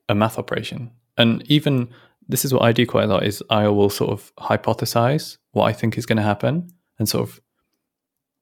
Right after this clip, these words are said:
I will, I will then go and do it. So I might be like, "Oh, if I divide this by,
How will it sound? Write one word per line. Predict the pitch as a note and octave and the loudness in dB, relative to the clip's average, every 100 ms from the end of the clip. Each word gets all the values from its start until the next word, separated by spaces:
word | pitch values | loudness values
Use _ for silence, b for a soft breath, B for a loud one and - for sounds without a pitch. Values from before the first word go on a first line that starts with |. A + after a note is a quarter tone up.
| _ _ _ A#2+ | _ _ _ 0
I | |
will, | A2 A2+ - | 0 -2 -2
I | A2 | 2
will | A2+ | 4
then | A2 G2+ - _ - | 4 2 -4 _ -6
go | G#2+ | 0
and | G2 | 4
do | D3+ | 6
it. | B2 | 6
So | - A2+ | 6 4
I | |
might | A2 G#2 | 4 4
be | G2+ | 2
like, | G2 G2+ | 0 2
"Oh, | A2+ G2+ | 2 2
if | G#2+ - | 0 0
I | G2+ | 0
divide | - G2 F#2+ | 4 2 2
this | F#2+ | -2
by, | - F#2 G#2 | -2 -2 -2